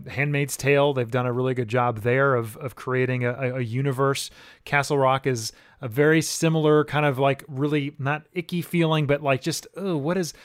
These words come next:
it, they've done a really good job in this horror, I don't wanna go there place, uh, uh, uh, series that they're, they're coming out with. So, um, for me, Castle Rock is, is a thumbs up. I'm enjoying it, and I'll continue to watch.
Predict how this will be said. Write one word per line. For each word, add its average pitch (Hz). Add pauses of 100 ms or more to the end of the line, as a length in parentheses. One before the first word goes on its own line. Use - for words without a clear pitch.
(260)
it, 156
they've 160
done 196
a 185
really 175
good 151
job 135
in 120
this 120 (520)
horror, 160
I 135
don't 147
wanna 131
go 123
there 107
place, - (100)
uh, 110 (220)
uh, 131
uh, 120
series 98
that 113
they're, 120
they're 120
coming 110
out 107
with. 101
So, 120 (340)
um, 135
for 160
me, 165
Castle 165
Rock 147
is, 139
is 151
a 127
thumbs 143
up. 147
I'm 135
enjoying 131
it, 147
and 135
I'll 127
continue 143
to 139
watch. 143